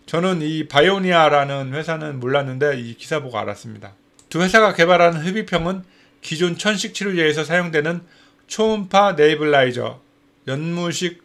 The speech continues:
흡입기. 이게 이제, 어, 그 입자를 되게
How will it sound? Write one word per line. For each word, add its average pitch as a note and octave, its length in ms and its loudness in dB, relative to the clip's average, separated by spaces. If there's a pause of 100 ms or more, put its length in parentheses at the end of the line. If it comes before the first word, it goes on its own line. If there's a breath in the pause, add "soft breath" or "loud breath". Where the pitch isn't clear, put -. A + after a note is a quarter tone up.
(100)
흡입기. D3 580 -10 (680 soft breath)
이게 G#3+ 240 10
이제, E3 440 2 (580)
어, B2 400 -8 (180)
그 A#2+ 480 -12 (760)
입자를 A3 480 2
되게 F#3+ 420 0